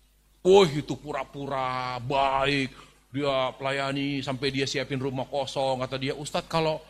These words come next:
mau nginap ke sini, silakan, saya siapkan dua puluh empat jam, silakan, begini-begini." Akhirnya dia cerita, kemudian dia perlihatkan, "Di masjid kami bangun, ada marmer segala macam, ini fasilitasnya.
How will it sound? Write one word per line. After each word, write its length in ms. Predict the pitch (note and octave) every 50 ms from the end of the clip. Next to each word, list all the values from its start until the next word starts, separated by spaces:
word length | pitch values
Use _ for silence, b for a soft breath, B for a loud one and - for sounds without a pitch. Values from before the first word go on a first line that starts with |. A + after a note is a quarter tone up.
| B B B
mau 80 | D#3 E3
nginap 320 | E3 E3 F3+ F#3+ F3+ F3+
ke 80 | F3 -
sini, 320 | - F#3 E3+ F3+ F#3 F3
silakan, 480 | - G3 F#3+ F#3+ F#3 - - F#3 E3 D3+
saya 320 | - F#3 - - F#3+ F3
siapkan 160 | - - E3+ D#3+
dua 80 | D3 C#3+
puluh 120 | F3 F3+
empat 240 | F3+ F3+ F3+ - -
jam, 160 | F#3+ F3 E3 E3+
silakan, 520 | - G3 F#3+ G3+ - - G3 F#3+ F#3 F#3+
begini-begini." 920 | F3 E3 F3 F3+ F3+ F3 F3 F3 F3 F#3 F3+ F3+ F#3 F3+ E3+ E3 - b b b b b b b _ _ _ _ _ _ _ _ _ _ -
Akhirnya 540 | - F3+ E3 E3 - E3+ E3 E3 E3 D#3+ D#3+
dia 20 | D#3
cerita, 400 | - E3+ E3 D#3 - - F#3 D#3
kemudian 400 | - E3 D3+ D3+ D3 D#3 D3+ D3
dia 160 | D3 D#3+ D#3
perlihatkan, 400 | - D#3 D3+ D3+ D3 - D#3+ D#3+
"Di 160 | E3+ F3 E3
masjid 300 | E3 D#3 D3 - F3 D#3
kami 180 | E3 D3 D3+ C#3+
bangun, 400 | D3 C#3+ C#3+ D3+ D#3+ D#3 C3+ C#3
ada 80 | C#3+
marmer 400 | C#3+ C#3+ C#3+ C#3+ C#3+ D3+ D#3 C3+
segala 240 | B2+ C#3+ C#3+ C#3+ C#3+
macam, 400 | D3+ D3 D3 C#3+ - - D3+ D#3
ini 160 | D#3+ D#3+ E3 D#3+ C#3
fasilitasnya. 800 | - C#3+ - D#3+ D3+ C#3+ - D#3+ C3 - - D3+ D3+ D3 C#3